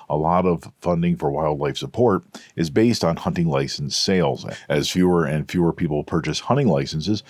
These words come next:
naturally, you're gonna see a decline in the amount of money that's available in order to fund these wildlife programs. So that's a concern amongst a lot of people. Now, I'm concerned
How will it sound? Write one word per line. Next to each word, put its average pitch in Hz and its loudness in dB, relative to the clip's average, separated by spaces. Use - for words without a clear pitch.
naturally, 117 2
you're 82 2
gonna 85 2
see 80 0
a 76 0
decline 98 2
in 80 4
the 76 2
amount 73 0
of 69 -6
money 113 4
that's 82 4
available 69 -4
in 80 -2
order 76 2
to 82 -4
fund 73 -2
these 71 -6
wildlife 67 -4
programs. 69 -2
So 82 2
that's 95 2
a 107 -4
concern 101 2
amongst 78 0
a 85 2
lot 69 2
of - -8
people. 110 2
Now, 69 -2
I'm 135 2
concerned 78 -2